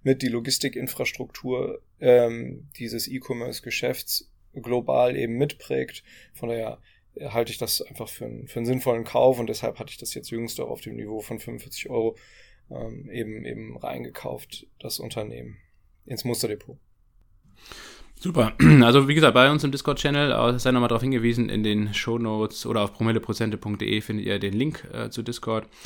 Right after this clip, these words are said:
Speaker 2: Da könntest du auch mal deine selbstgemachte Chartanalyse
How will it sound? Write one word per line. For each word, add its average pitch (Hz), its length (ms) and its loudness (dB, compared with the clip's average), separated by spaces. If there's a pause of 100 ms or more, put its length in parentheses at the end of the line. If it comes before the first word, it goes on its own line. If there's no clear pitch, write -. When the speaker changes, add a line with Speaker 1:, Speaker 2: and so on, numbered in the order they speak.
(180)
Speaker 2:
Da 117 80 0
könntest 208 240 4
du 170 80 4
auch 165 60 6
mal 165 100 6
deine 143 400 6
selbstgemachte 135 560 0
Chartanalyse 101 720 0